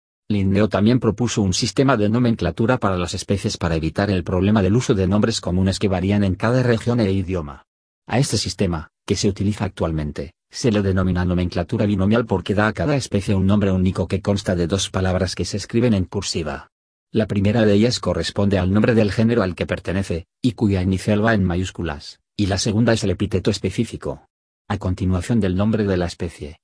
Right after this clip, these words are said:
puede aparecer otro nombre, o su inicial, correspondiente al autor que describió la especie por primera vez, y en ocasiones también el nombre científico de la subespecie. Los cinco reinos y sus relaciones evolutivas.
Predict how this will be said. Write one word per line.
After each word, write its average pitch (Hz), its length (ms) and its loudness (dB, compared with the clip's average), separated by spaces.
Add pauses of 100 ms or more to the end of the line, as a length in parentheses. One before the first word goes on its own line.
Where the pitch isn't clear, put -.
(100)
puede 120 280 2
aparecer 107 480 0
otro 98 200 0
nombre, 87 400 -2 (140)
o 104 100 0
su - 140 -4
inicial, 87 500 -4 (200)
correspondiente 90 640 -4
al 98 100 2
autor 95 320 0
que 104 120 -4
describió 95 460 -2
la 98 100 0
especie 120 400 0
por 107 220 0
primera 113 360 2
vez, 92 320 -2 (160)
y 110 140 0
en 107 80 4
ocasiones 127 520 2
también 101 300 2
el 92 100 2
nombre 104 260 2
científico 104 640 0
de 98 120 2
la 87 80 -2
subespecie. 90 800 -8 (640)
Los 110 200 0
cinco 110 320 -2
reinos 110 420 2
y 110 40 -2
sus 92 300 0
relaciones 92 480 0
evolutivas. 90 800 -4